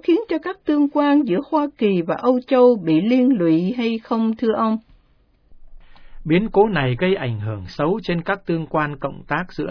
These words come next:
Speaker 2: hai bên. Nó thử thách bầu khí tin tưởng giữa các nền dân chủ Tây Âu. Ngày nay, thái độ không tin tưởng đang thắng thế,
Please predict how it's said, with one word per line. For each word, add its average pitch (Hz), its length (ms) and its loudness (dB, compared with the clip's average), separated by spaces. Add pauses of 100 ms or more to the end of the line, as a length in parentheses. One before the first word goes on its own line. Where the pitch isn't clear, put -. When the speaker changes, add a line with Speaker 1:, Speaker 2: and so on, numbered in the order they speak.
(100)
Speaker 2:
hai 139 140 -4
bên. 131 280 -2 (480)
Nó 160 240 -2
thử 120 240 -2
thách - 200 -6
bầu 127 240 0
khí - 180 -4 (140)
tin 185 220 0
tưởng 104 320 -4
giữa 127 240 -8
các 208 160 -6
nền 113 280 -4
dân 156 220 -4
chủ 104 220 -8 (140)
Tây 147 120 -4 (100)
Âu. 135 300 -4 (680)
Ngày 139 180 -2
nay, 175 340 0 (400)
thái 160 200 0
độ 151 240 -4
không 185 300 -4
tin 175 200 0
tưởng 107 240 -4 (120)
đang 151 260 -4
thắng 156 240 -4
thế, 143 300 -4